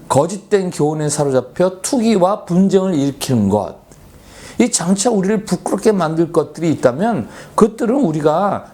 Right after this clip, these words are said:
당연히 피해야 합니다. 둘째로 따르라.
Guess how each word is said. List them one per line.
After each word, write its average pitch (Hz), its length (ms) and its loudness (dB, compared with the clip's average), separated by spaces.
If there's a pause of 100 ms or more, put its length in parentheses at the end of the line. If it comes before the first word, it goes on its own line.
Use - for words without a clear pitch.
당연히 139 580 0
피해야 170 480 0
합니다. 98 440 -4 (880)
둘째로 131 640 0 (160)
따르라. - 520 -2